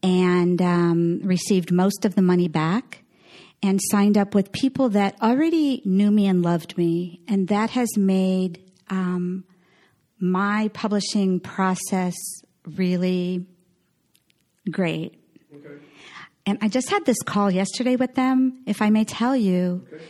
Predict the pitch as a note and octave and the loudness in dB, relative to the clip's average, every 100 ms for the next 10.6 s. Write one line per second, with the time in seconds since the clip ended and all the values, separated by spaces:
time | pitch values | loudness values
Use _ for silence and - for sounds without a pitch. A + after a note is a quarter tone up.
0 | - F#3+ F#3+ G#3+ G#3 G3 - G#3+ G#3 F#3+ | -8 -2 0 2 2 0 0 2 2 0
1 | E3+ G#3 F#3 F#3 - - - - - - | 0 2 2 -2 -10 -20 -20 -20 -20 -20
2 | - _ _ - G3+ G3+ G3 G3 G3 - | -20 _ _ -2 0 0 0 -2 -4 -12
3 | - - D#3+ D3+ C#3+ C#3+ - - D#3 C#3 | -16 -14 -12 -12 -12 -14 -16 -20 -20 -18
4 | B2 - _ _ _ _ _ - - _ | -20 -20 _ _ _ _ _ -20 -20 _
5 | G#3+ A#3 - G4 C5 A4 G3+ F3 E3 - | -4 -4 -2 0 0 2 4 2 -2 -8
6 | _ B3 C#4 - - F#3 E3+ F#3 B3+ - | _ 2 2 0 -2 2 2 2 -2 -8
7 | _ _ _ _ _ _ - - D#3+ D#3 | _ _ _ _ _ _ -8 -2 0 2
8 | F3 A#3 A#3 _ - E3 G3+ A#3+ C#4 E4 | 2 -2 -6 _ -12 0 2 4 2 0
9 | E4+ F4 - - D#4 D#4+ D#4 - - F3+ | 0 -2 -8 -4 0 0 -2 -4 0 2
10 | F3+ - D#3+ D#3+ F#3+ | 2 -2 -4 -2 -4